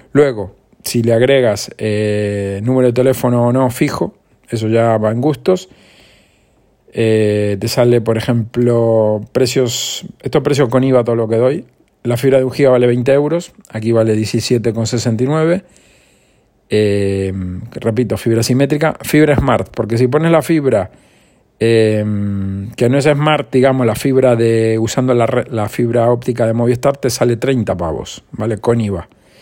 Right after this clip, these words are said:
Entonces digo, bueno, fibra Smart, me mira por la dirección, me dice que sí, que, que me podía, que, que en esta zona sí había fibra propia de Digi, como era de suponer.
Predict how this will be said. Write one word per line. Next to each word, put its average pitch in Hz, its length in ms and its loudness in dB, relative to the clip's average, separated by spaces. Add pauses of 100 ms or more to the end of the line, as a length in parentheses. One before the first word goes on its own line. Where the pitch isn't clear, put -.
(240)
Entonces 135 320 0
digo, 120 180 0
bueno, 101 220 -4
fibra 139 320 2
Smart, 160 280 0 (220)
me 120 380 0
mira 131 240 2
por 127 120 0
la 127 60 2
dirección, 170 720 0
me 117 140 -2
dice 123 200 0
que 120 120 0
sí, 170 160 0
que, 104 420 -2 (960)
que - 80 -4
me 143 160 0
podía, 110 760 2
que, - 180 -6
que - 160 -12
en 110 80 -4
esta 110 380 0
zona 123 260 0
sí 131 220 0
había 120 240 2
fibra 117 320 0
propia 117 360 0
de 110 300 -2
Digi, 147 400 -4 (640)
como 95 500 -4
era 107 240 2
de 95 340 -2
suponer. 127 540 -2